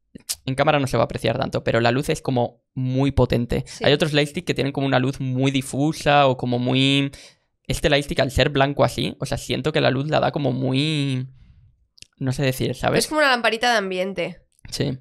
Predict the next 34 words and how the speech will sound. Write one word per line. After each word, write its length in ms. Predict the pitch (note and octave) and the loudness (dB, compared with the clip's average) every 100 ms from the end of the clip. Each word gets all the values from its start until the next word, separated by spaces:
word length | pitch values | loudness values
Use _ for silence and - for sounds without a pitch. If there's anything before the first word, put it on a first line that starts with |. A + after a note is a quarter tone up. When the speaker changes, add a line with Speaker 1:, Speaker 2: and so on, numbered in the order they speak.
| _ | _
Speaker 2:
Y 40 | - | -10
además, 360 | G3 G#3 - - | -8 -6 -10 -12
luego 260 | G#3 G3 | -12 -10
también 280 | G3+ G3 G3 | -8 -8 -8
tiene 240 | G3 G3 G3 | -10 -8 -8
modos. 640 | F#3 F3+ F3+ - - _ - | -6 -8 -8 -8 -12 _ -16
Speaker 1:
Claro. 400 | D3 B2+ - - _ _ _ | -12 -12 -14 -20 _ _ _
Modo 280 | C3 - A#2 | -10 -6 -6
respiración, 840 | - - - - - - - F#3+ - | -6 -8 -8 -10 -8 -10 -10 -12 -16
clásico. 520 | - - - - F3+ A3 _ | -10 -10 -10 -10 -12 -12 _
Modo 760 | - - - A2 A2+ - - | -10 -8 -4 -4 -2 -4 -6
Speaker 2:
Flicker. 180 | - - | -8 -10
Speaker 1:
epilepsia. 580 | - B2+ - - E3 - _ - - _ _ _ _ _ _ | -6 -4 -2 -2 -2 -4 _ -20 -20 _ _ _ _ _ _
Speaker 2:
Y 140 | A#3 A3 | -2 2
Speaker 1:
Modo 200 | B2+ B2+ | 4 2
más 240 | B2 B2 | 2 0
epilepsia 460 | C3 B2 B2 - C#3 | 0 2 2 4 4
aún. 240 | C3+ E3 | 4 4
<laughs> 1080 | C#4 - - E3 - - - - - - _ | 2 0 -2 -4 -4 -20 -20 -20 -20 -20 _
Y 80 | B2+ | -4
Speaker 2:
Lo 40 | B2 B2+ | 0 2
que 40 | |
no 60 | C3 | 2
sé 60 | C3 | 2
Speaker 1:
modo 120 | B2+ | 0
Speaker 2:
si 60 | C3 | 0
lo 120 | - | -2
hace, 220 | - - | -4 -6
Speaker 1:
fijo. 300 | - - - _ _ _ _ _ - | -8 -8 -14 _ _ _ _ _ -8
Speaker 2:
eh, 760 | A3+ G#3 F#3+ F#3 F3 F3 F#3 _ | -6 -4 -6 -8 -8 -10 -14 _
con 180 | - G3 | -12 -10
los 140 | F#3 | -10
colores 380 | - F3+ F3+ G#3 | -12 -14 -12 -14
también. 460 | - F3+ - G3 | -14 -14 -14 -16